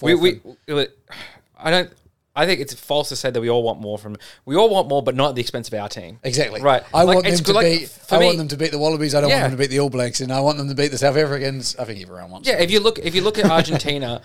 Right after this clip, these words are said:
Speaker 1: this year and you saw that they beat two teams, uh, you'd be like, "Oh, it's great." You don't want one of those teams to be you.
Speaker 2: No.
Speaker 1: Right? Everyone wants, everyone wants all the other teams to improve,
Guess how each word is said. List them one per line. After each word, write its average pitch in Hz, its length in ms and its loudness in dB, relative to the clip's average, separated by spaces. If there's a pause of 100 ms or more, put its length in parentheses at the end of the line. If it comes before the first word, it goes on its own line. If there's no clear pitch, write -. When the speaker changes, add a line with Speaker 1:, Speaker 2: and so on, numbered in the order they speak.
(280)
Speaker 1:
this 123 180 -10
year 123 100 -4
and 123 140 -4
you 123 80 -6
saw 147 300 0
that 135 120 -12
they 127 140 0
beat 127 380 -2 (400)
two 123 220 -2
teams, 117 520 -8 (320)
uh, 107 500 -2
you'd 131 140 -14
be 147 120 0
like, 127 240 -2 (120)
"Oh, 196 80 4
it's 175 140 0
great." 180 300 -2 (640)
You 131 100 -20
don't 165 240 2
want 165 160 2
one 147 160 2
of 139 60 2
those 131 120 2
teams 120 200 -8
to - 80 -14
be 113 80 -8
you. 104 240 -10
Speaker 2:
No. 104 260 -4
Speaker 1:
Right? 131 200 -2 (200)
Everyone 196 520 0
wants, 156 460 -2 (1600)
everyone 202 500 2
wants 156 340 -2 (460)
all 156 140 2
the 170 80 2
other 165 140 0
teams 143 280 -10
to - 120 -8
improve, 120 520 -4